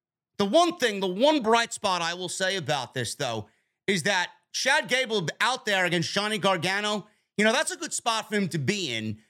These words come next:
because Johnny Gargano is one of Triple H's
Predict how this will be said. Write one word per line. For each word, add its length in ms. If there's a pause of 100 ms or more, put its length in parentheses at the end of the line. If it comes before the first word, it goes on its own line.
(140)
because 340
Johnny 300
Gargano 580
is 220
one 300
of 200
Triple 540
H's 480